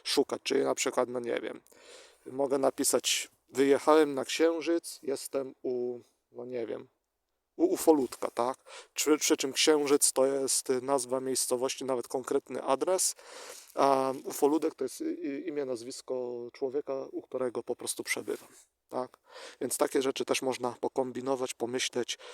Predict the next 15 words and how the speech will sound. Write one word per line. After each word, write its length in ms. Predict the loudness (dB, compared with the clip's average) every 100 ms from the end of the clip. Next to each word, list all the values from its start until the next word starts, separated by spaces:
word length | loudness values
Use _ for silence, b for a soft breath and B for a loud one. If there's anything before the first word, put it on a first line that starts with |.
| B B
w 60 |
sytuacji 580 | 0 2 2 4 2 2
awaryjnej 680 | 2 2 4 2 0 -2 -4
właśnie, 500 | -2 -2 -2 -4 -6 _ _ _ _ _ _ 4
też, 260 | 6 6
y, 300 | 6 6 4
z 60 | 2
takiej 240 | 0 0
możliwości 540 | -2 -2 -2 -2 -2 -4
skorzystać. 720 | -2 -4 -4 -2 -2 -4 -6 B B B B B B B
Dodam 440 | 2 4 6 4 0
jeszcze 280 | -2 2
jedną 360 | 2 2 -2 -6
rzecz 340 | -4 -4 -6 -6
ciekawą, 560 | -8 -8 -8 -10 -14